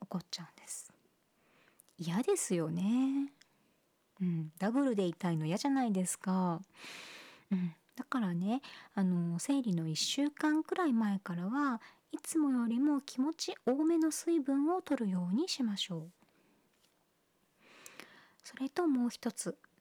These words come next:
糖質、糖分、お砂糖ですね。と、これが多いと、あの、水分を溜め込みやすくなるんです。と、糖質っていうのは水分とくっ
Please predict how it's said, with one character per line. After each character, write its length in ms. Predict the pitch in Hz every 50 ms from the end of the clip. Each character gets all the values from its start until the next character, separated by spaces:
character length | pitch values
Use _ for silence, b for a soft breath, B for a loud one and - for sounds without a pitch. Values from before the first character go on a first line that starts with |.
| - -
糖 260 | - 285 277 277 285
質、 500 | - - 294 277 - - - 254 233 - - _ _ _ _ _ _ _ _ _ _ _ -
糖 240 | - 330 311 277
分、 280 | 202 175 170 156 160 - - _ _ - - -
お 80 | 214
砂 180 | - - 262 277
糖 280 | - - 262 254 254
で 80 | 254 254
す 140 | - - -
ね。 160 | 156 160 185 - _ _ b b b b b b b _
と、 120 | - 214
こ 120 | - - 277
れ 140 | 311 339
が 160 | 330 370 370 370
多 220 | 370 370 359 311
い 80 | 247 190
と、 420 | - - 226 233 220 202 185 B B B B B B B B B
あ 60 | 214 208
の、 100 | 208 202
水 320 | - - - 381 381 381
分 300 | 302 269 240 214 185 170
を 80 | 165 170
溜 160 | - - 202
め 120 | 214 233 247
込 180 | - - 294
み 180 | 285 285 285 285
や 100 | 277 277
す 140 | - - -
く 220 | - 196 170 - - _ _ _ _
な 80 | 202 190
る 120 | - 170
ん 80 | 160 165
で 120 | 170 160
す。 240 | - - - - - _ _ _ _ _ _ _ _ _ _ _ _ _ _ _ _ _ _ _ _ b b b b b b
と、 100 | - 202 190 196
糖 160 | - - 311 349
質 280 | - - - - 381
っ 40 | 359
て 180 | - - 349 339
い 80 | 359 381
う 100 | 359 294
の 160 | 233 202 180
は 260 | 196 202 196 185 190
水 260 | - - - 359 370 302
分 300 | - 247 214 190 175 170
と 160 | - - -
く 160 | - -
っ 20 | 185